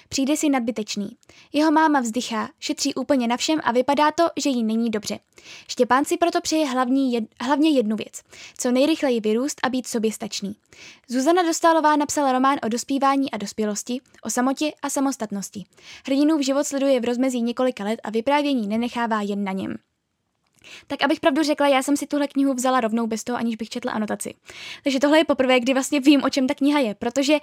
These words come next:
já, mně se hrozně od Zuzany Dostálové líbily Hodinky od Ašera. Moc se mi to líbilo i tím způsobem, jakým to bylo napsané, a když jsem šla s těmi prasklenami k té pokladně, tak najednou tam byl i soběstačný. Věděla jsem, že jsem ho viděla na Instagramu, tak jsem si řekla: „Hm,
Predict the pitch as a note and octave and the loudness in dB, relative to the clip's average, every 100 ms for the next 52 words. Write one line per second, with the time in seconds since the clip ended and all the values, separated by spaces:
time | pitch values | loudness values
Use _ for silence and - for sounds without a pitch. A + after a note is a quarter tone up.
0 | - - - C4+ C4+ C4+ C#4 - D4 E4+ | -2 -16 -4 2 6 6 4 2 0 2
1 | D#4+ C#4 C4+ C4+ C#4 C4 C4 D4 C#4 B3+ | 0 0 -2 -2 -4 -2 0 2 0 0
2 | C4 B3+ B3+ B3 A#3 A#3+ B3 A#3 A#3 - | 0 2 2 0 0 -2 -2 -2 -4 -6
3 | - G#3+ - G#3 - _ _ - - - | -8 -8 -6 -8 -8 _ _ -20 -20 -20
4 | - - _ C4 C#4 - E4 F4 E4 C#4+ | -20 -20 _ -2 0 2 4 4 4 4
5 | D#4+ D#4 A#3+ A3 - C4+ D4 D4 D4+ D4+ | 4 2 -2 -6 -4 -2 2 2 2 0
6 | D4+ C4+ D4 C#4+ - C#4+ C#4 C4+ C4+ - | 2 2 2 0 -2 0 2 0 -2 -12
7 | - - - B3 B3 A#3+ B3 - _ _ | -20 0 4 4 6 4 2 0 _ _
8 | _ _ _ - E4 G4+ A4 G4+ - F#4 | _ _ _ 0 0 4 4 2 6 4
9 | F4+ - F4+ F4+ D#4 D#4 F4 E4 E4 - | 4 2 2 4 2 2 2 2 2 2
10 | D4+ C4 C#4 C#4 C#4+ C4+ C4 C4 C4+ C#4 | 2 2 2 2 2 0 0 2 2 2
11 | C#4 C4 B3+ A#3 A#3 A#3 C4 C4 - B3+ | 2 2 2 0 -2 -2 -2 -4 -2 -2
12 | B3 B3 - - - C#4+ D#4 D#4 D4+ D4+ | -2 -4 -14 -8 0 4 4 4 0 0
13 | D4+ C4+ B3+ B3 A3 G#3 - C4+ C4+ C4 | 0 2 2 2 2 0 -2 -2 0 0
14 | B3+ A3+ A#3+ A3+ A3+ A3 A3 | 0 -2 -6 -6 -4 -2 -2